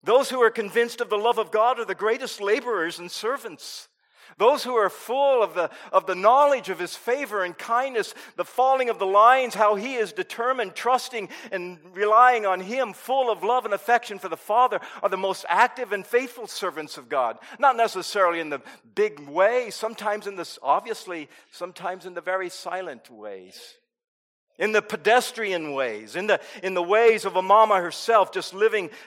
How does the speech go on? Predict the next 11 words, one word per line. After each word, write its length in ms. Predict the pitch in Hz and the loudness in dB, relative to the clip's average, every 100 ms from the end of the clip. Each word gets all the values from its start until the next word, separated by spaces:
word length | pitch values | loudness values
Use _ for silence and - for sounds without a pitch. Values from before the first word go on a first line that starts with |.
| - | -8
to 80 | 180 | -2
love 320 | 180 208 196 | 6 6 6
her 140 | 170 | 0
husband, 600 | 160 208 214 151 160 135 - - _ _ _ _ _ _ _ _ _ _ _ _ _ | 0 -2 -2 -2 -4 -4 -16 -20 _ _ _ _ _ _ _ _ _ _ _ _ _
living 320 | 143 196 202 185 | -8 -6 -6 -8
to 120 | 165 | -14
take 300 | - 180 - | -12 -12 -12
care 220 | 196 185 | -8 -8
of 80 | 175 | -8
her 120 | 143 | -12
children. 760 | - - 208 190 156 139 123 | -12 -14 -12 -12 -14 -16 -18